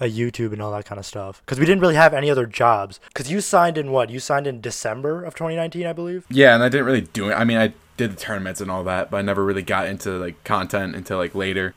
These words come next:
Speaker 2: and made one video and then <laughs> stopped. Oh, it just wasn't for me.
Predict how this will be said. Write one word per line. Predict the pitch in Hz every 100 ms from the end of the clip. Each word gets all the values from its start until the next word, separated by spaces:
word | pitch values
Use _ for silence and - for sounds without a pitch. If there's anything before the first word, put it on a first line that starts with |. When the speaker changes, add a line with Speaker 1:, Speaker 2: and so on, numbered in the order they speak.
| -
Speaker 2:
and | 107
made | 107 95
one | 104 104
video | 98 104 101 101
and | 101
then | 104
<laughs> | -
stopped. | - 107 98 - - 175 -
Oh, | 175 151
it | 139
just | 202 -
wasn't | 143 135
for | 120
me. | 107 104 107